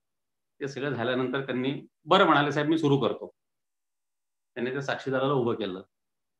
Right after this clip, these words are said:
आणि त्याच्याकडे बघून असा हात करून विचारलं, "काय, कसं काय? ठीक आहे?" साक्ष-, <laughs> साक्षीदार म्हणाला, "हो साहेब." "हां, मग बाकी?" त्याला काही कळेना की काय, अ, असं काय विचारतायत.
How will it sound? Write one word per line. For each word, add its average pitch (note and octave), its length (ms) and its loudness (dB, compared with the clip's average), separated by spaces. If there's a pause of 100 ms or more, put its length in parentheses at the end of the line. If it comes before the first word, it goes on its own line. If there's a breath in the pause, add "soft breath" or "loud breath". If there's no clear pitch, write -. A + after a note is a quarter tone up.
(520)
आणि A#2 160 -4
त्याच्याकडे B2+ 320 -4
बघून B2+ 220 -2
असा B2 160 -2
हात A2 120 -4 (100)
करून G#2+ 160 -6
विचारलं, G2+ 320 -10 (380)
"काय, G#3 220 6
कसं G3+ 180 4
काय? G#3 340 6 (520)
ठीक A#3 160 4
आहे?" - 300 0 (1900)
साक्ष-, - 560 -12
<laughs> - 440 2
साक्षीदार D#3 420 2
म्हणाला, E3 260 2
"हो F3 200 6
साहेब." C#3 240 4 (880)
"हां, E3 340 6
मग G#3 120 6 (180)
बाकी?" A3+ 440 2 (1400)
त्याला G3+ 180 2
काही C4 180 0
कळेना G#3 320 2
की G3 140 -4
काय, F3+ 420 4
अ, D#3+ 280 0 (340)
असं F3+ 200 4
काय B3 140 8
विचारतायत. F#3+ 460 6